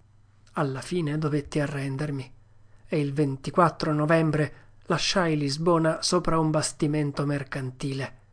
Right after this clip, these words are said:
Ne mi curai di domandare neppure a chi appartenesse. Don Pedro mi accompagnò fino al porto,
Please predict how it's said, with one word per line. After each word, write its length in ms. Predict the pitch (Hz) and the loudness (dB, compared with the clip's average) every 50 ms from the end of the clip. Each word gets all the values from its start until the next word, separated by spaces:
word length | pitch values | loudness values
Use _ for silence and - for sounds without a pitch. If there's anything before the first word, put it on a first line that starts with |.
| - - - - - - - - - - - - - - | -20 -20 -20 -20 -20 -20 -20 -20 -20 -20 -20 -20 -8 -2
Ne 160 | - 170 156 | 0 2 2
mi 160 | 151 147 139 | 2 0 -2
curai 440 | 135 - 151 143 147 147 139 131 135 | -4 -4 -2 -2 0 0 -2 -2 -2
di 120 | 147 160 | -2 0
domandare 640 | 156 165 151 147 147 143 147 143 151 151 147 147 139 | 2 2 2 2 2 0 2 2 2 2 2 2 0
neppure 500 | 135 135 131 - - - 156 147 139 131 | -2 -4 -6 -6 -2 0 2 2 2 0
a 60 | 127 | -2
chi 240 | 131 - - - 139 | -6 -6 -6 -4 -4
appartenesse. 1040 | 120 - - - 135 127 - - - 127 123 127 120 113 - - - - - - - - - - - - - - - - - - - - - - - - - - - - - - - - - - - - - | -4 -4 -6 -6 -6 -6 -8 -12 -14 -12 -12 -12 -8 -4 -2 0 0 0 -2 -4 -10 -16 -20 -20 -20 -20 -20 -20 -20 -20 -20 -20 -20 -20 -20 -20 -20 -20 -20 -20 -20 -20 -20 -20 -20 -20 -20 -20 -20 -18 -6
Don 260 | - 196 170 160 160 156 | -2 0 2 2 4 4
Pedro 380 | 180 175 170 156 156 156 156 | 4 4 4 4 4 4 4
mi 100 | 151 147 | 2 2
accompagnò 580 | 135 - - 170 160 151 135 143 143 160 160 151 | -2 0 2 2 2 2 2 0 0 2 0 0
fino 240 | - - 156 151 143 | 0 -2 -2 -2 -2
al 120 | 139 131 | -4 -2
porto, 500 | - 170 165 160 156 151 - - 143 | 0 4 6 6 6 4 0 -6 -6